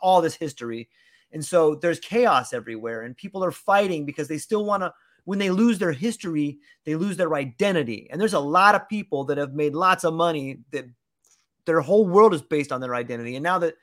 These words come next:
the foundation of their identity is being eroded, they're gonna, they feel like they're going to die, and, and, and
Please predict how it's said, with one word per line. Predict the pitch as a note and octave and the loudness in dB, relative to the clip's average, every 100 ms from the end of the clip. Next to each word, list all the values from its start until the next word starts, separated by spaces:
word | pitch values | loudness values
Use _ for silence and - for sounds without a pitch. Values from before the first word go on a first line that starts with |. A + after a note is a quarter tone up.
| _ _ | _ _
the | C#3 | -18
foundation | - F3+ D#3+ G3 A3 G#3 F3+ | -6 -4 -2 -2 -2 -2 -4
of | |
their | D#3 | -2
identity | D#3 C#3 F#3+ F#3+ D#3 C#3+ | -4 -4 -6 -4 -4 -6
is | C#3 | -6
being | E3+ E3 D3 | -6 -6 -6
eroded, | C#3 F3 F#3+ D3 B2+ _ _ _ _ _ _ _ | -4 -2 0 -2 -6 _ _ _ _ _ _ _
they're | D#3+ | -6
gonna, | C#3+ F3+ D#3 C3+ _ _ - | -2 -2 -2 -6 _ _ -8
they | D#3 | -6
feel | D3 F3+ | -2 -2
like | D3+ | -2
they're | D3 | -4
going | D#3+ D#3 | -4 -4
to | C3+ | -4
die, | A2+ D#3 E3+ C3 A2+ | -2 0 2 0 -2
and, | G2+ - | -8 -18
and, | - - | -20 -20
and | - | -20